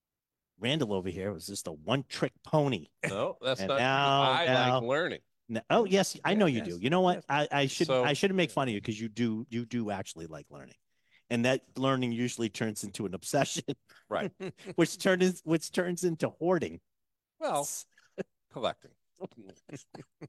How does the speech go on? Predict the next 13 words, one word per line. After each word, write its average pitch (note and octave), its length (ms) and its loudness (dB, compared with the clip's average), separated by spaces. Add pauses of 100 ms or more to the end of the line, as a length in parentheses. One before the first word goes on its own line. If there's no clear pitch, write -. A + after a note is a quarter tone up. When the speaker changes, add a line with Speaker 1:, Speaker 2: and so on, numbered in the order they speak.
(380)
Speaker 1:
That A#2+ 160 4
is C3 140 0
the C3 120 -2
proper A#2+ 400 -2
terminology, G#2 640 -6
I G2 80 -6
would F2+ 100 -10
Speaker 2:
Right. D2+ 80 -10
Speaker 1:
say, E2+ 220 -10
for D2 140 -18
it. - 60 -20 (600)
All C3+ 140 2
right. G#2 180 2